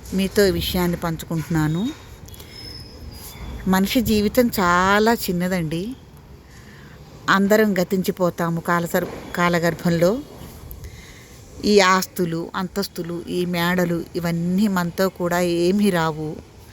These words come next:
ఒకవేళ మనం ఎంత కూడబెట్టినా కూడా తర్వాత మనం ముందు తరాల వాళ్ళకి మళ్ళీ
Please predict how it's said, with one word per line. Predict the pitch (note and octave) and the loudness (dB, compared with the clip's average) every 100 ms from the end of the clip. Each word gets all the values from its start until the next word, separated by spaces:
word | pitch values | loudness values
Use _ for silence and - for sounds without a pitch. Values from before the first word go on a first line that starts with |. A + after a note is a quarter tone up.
| - - - - | -20 -20 -20 -6
ఒకవేళ | F#3+ F3+ F3+ G3 | -2 2 4 4
మనం | A3 G3 F3+ | 2 2 0
ఎంత | E3+ E3+ | -2 -4
కూడబెట్టినా | F#3+ G3 F#3+ F#3 F3 F#3 F3 | -2 0 2 0 -2 -4 -4
కూడా | F3 F#3 B3 F#4+ - - - - - - - - - | 0 0 0 -2 -10 -20 -20 -20 -20 -20 -20 -8 0
తర్వాత | G3+ G#3+ A3+ A3+ | 4 6 4 2
మనం | G3+ F#3 F#3 - | 0 0 -4 -2
ముందు | G3+ G3+ | 0 2
తరాల | A3+ G3+ G3 F#3+ | 4 6 6 4
వాళ్ళకి | F3+ F3+ F3+ - C#4 G#4 - - - - - | 2 2 0 0 -2 -2 -8 -20 -20 -20 -2
మళ్ళీ | F3+ E3+ F#3+ | 0 2 4